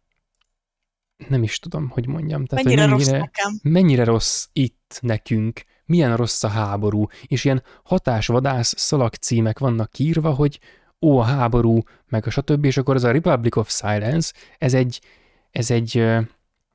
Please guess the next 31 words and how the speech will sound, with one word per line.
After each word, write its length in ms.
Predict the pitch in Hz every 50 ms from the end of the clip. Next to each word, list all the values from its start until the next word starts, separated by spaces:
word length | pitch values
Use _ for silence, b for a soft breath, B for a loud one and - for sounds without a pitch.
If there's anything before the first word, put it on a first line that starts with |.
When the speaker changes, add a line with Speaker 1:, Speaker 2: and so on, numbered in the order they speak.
| _ _ _ _ _ _ _ _ _ - _ _ _
Speaker 1:
ez 140 | - 131 120
egy 140 | 120 117 113
brand, 540 | 107 - 131 147 127 113 107 104 - - - _
tehát 220 | - - 107 - -
egy, 200 | 113 139 185 - -
ez 140 | - 117 123
egy 140 | 120 120
brand, 280 | 113 - 156 160 143 -
hogy 140 | - 120 -
silence. 720 | - - 120 113 107 104 101 104 123 131 139 - - b b b b b b b b
Ez 140 | - 120
az, 160 | 147 156 143 -
hogy 200 | - 131 113 B B B B B
fú, 260 | - - - 156 135 B B B B
az 180 | - 127 120 -
elhallgattatottak, 1400 | - 151 143 135 123 - - 117 113 110 113 107 - - - 113 104 - 107 101 - _ - - - - - - - _ -
meg 160 | - - -
az 140 | 120 107 120
ilyesmi. 520 | 117 113 104 - - - - 147 143 139 b b b b b b
És 140 | 143 113
akkor, 340 | 123 120 - - - 131 120
hogy 260 | 117 123 120 - - -
fú, 400 | - - - - 151 143 123 110
hogy 180 | 110 117 123 -
ez 220 | 151 123 120 113 110
milyen 400 | 120 127 139 131 117 110 107 -
kemény. 480 | - - 110 104 104 101 113 135 139 - B B B B B B
És 280 | - 151 - - _ _ _ _
erre 500 | - 143 147 160 - 147 139 139 131 - b b b b b b b b
felvonultatnak 920 | _ - - 135 147 131 147 135 131 131 120 - 120 110 - 127 110 - - b b b b b
egy 280 | - 117 107 - -